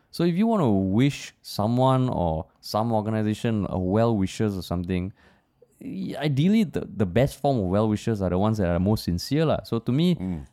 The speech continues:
Speaker 1: by using it as a platform for something that is part of your, I don't know, your K P I and shit, even though it's, if it's well intentioned, it takes away from the sincerity. So maybe, maybe it
Speaker 2: Mm.
Speaker 1: just feels less sincere. Maybe
Speaker 2: Got
Speaker 1: it,
Speaker 2: it, got it.
Speaker 1: it's not that it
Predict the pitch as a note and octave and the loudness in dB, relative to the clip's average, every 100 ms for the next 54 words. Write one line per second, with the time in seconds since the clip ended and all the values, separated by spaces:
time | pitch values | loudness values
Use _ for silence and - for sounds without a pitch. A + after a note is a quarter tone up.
0 | _ G#2+ G2+ G2 F#2 G2 B2 C#3+ D#3+ C#3+ | _ 0 2 2 2 2 2 2 2 2
1 | F#2+ - A2 G#2+ - B2+ A#2+ F#2+ F2 E2+ | 0 0 0 0 2 0 0 0 2 2
2 | E2+ - _ _ _ - C#3 D3+ F3 D#3 | -2 -6 _ _ _ -2 2 2 4 2
3 | F2 F#2+ - F3+ D#3+ B2 G2 F2 A2+ G#2 | 2 -2 -4 -2 0 0 0 0 2 2
4 | E2+ - - A2 - A#2 A2+ A2 F#2 - | 0 -2 -4 -2 2 2 4 2 0 -2
5 | B2 C#3+ G3 D3+ F#2 E2+ - G#2+ F#2+ G2 | 0 0 2 2 2 0 0 0 2 2
6 | C3 A2 G2 G#2 G#2+ A#2+ - D#3+ - G#2+ | 2 0 0 -2 -2 -2 -2 -2 0 0
7 | A2 A#2 F#2+ F2 - E2+ F2 E2+ E2+ E2 | 2 0 -2 -4 -4 -6 -4 -4 -2 -2
8 | - G3 G#3+ A#3 - - - - A#3 E3 | 2 4 4 2 0 -10 -8 0 2 4
9 | F#3+ G3 F3 G#2 G#2+ A#2+ - F#2 F#2+ F2+ | 2 4 2 4 2 2 -2 -2 0 0
10 | F2 _ _ _ C3+ F3 G#3+ - C2 G1+ | -2 _ _ _ -2 0 2 0 0 -4
11 | D#2 A#1+ - - - B2+ F3+ E3+ A2 D#2+ | -8 -10 -12 -16 -6 0 2 2 2 0